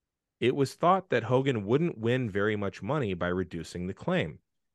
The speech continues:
which is weird considering what he claimed, uh, his finances were like post-divorce. By all accounts, Linda Hogan was awarded more than seventy percent of their liquid assets,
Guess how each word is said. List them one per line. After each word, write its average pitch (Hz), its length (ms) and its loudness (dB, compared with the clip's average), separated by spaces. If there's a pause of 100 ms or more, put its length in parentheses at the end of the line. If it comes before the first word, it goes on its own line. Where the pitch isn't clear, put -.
(240)
which 131 200 0
is 123 140 0
weird 131 280 4
considering 117 600 -2
what 101 160 0
he - 160 -14
claimed, 131 640 -2 (100)
uh, 98 220 0
his 98 140 -4
finances 95 600 -6
were 104 200 -2
like 143 340 -2
post-divorce. - 880 -6 (840)
By 104 180 4
all 170 340 2
accounts, 170 680 0
Linda 143 240 0
Hogan 117 400 0
was 98 140 -4
awarded 98 400 0
more 95 220 -2
than 92 120 -4
seventy 151 560 -2
percent 147 400 -4
of 107 100 -4
their 92 120 -2
liquid 113 340 -2
assets, 139 640 -6